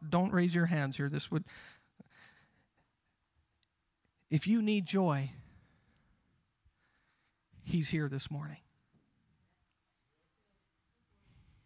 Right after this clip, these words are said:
If you need to put a smile on your face,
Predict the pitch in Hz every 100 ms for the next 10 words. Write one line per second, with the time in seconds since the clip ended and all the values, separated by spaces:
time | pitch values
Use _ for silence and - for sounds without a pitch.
0 | _ _ _ _ _ _ _ _ _ _
1 | _ _ _ 196 180 190 208 240 233 220
2 | 196 180 - _ _ _ _ _ _ _
3 | _ _ _ _ _ 160 185 165 - 175
4 | 170 185 170 170 175 - - 135 - -